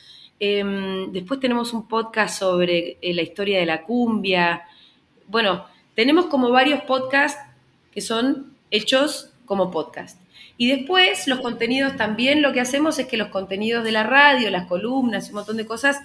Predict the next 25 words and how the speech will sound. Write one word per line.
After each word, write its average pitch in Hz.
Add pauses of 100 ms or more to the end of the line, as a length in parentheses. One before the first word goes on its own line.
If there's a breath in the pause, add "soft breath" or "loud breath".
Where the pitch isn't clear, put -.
(340 loud breath)
casi 233
todo 302
se -
corta 233
y -
se 220
sube 226
a -
Spotify. 156 (720 soft breath)
Entonces, 214 (580)
muchísima 262
gente 262
va 220
y 220
escucha 220
su 220
contenido 196
favorito, 208
si 190
no 185
lo 190
pudo 190
escuchar 190
en 190
vivo, 214